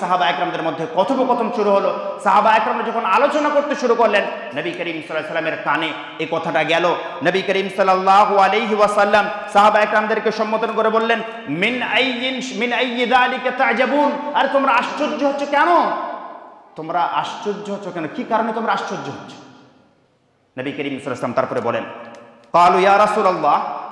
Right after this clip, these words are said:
সাহাবা একরামরা যখন নবী করিম জিজ্ঞাসা করেন, সাহাবা একরামরা বলেন যে, "আন্না হাযা কানা আশাদ্দার রাজুলাইনি ইজতিহাদান।" একজন ব্যক্তি যার ক্ষেত্রে আমরা দেখলাম যে সে আল্লাহ রাব্বুল আলামিনের পথে জিহাদ করেছে, সে বেশি পরিশ্রমী,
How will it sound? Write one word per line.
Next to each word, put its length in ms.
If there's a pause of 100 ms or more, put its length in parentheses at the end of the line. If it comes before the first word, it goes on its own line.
(260)
সাহাবা 240
একরামরা 260
যখন 280
নবী 100
করিম 300
জিজ্ঞাসা 300
করেন, 220
সাহাবা 260
একরামরা 260
বলেন 200 (440)
যে, 100
"আন্না 340
হাযা 320
কানা 420
আশাদ্দার 720
রাজুলাইনি 520
ইজতিহাদান।" 600 (880)
একজন 460
ব্যক্তি 520 (480)
যার 220
ক্ষেত্রে 300
আমরা 180
দেখলাম 440 (460)
যে 80
সে 260
আল্লাহ 320
রাব্বুল 220
আলামিনের 400
পথে 220
জিহাদ 380 (100)
করেছে, 440 (340)
সে 160
বেশি 340
পরিশ্রমী, 640